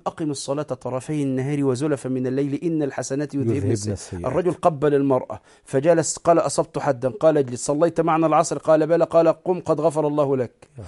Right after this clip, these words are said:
Speaker 2: الله.
Speaker 1: بمجرد أن صلى الذنوب راحت. طب ما هي كانت راحت في الوضوء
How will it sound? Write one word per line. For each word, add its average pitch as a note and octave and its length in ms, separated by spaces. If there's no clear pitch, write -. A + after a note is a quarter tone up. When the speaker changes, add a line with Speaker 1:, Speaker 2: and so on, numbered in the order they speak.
Speaker 2:
الله. D#3+ 100
Speaker 1:
بمجرد F#3+ 500
أن E3 100
صلى A3 760
الذنوب D#3+ 380
راحت. D3 500
طب A#2 220
ما C3+ 200
هي C#3+ 140
كانت C3+ 200
راحت D#3+ 280
في - 60
الوضوء C3+ 500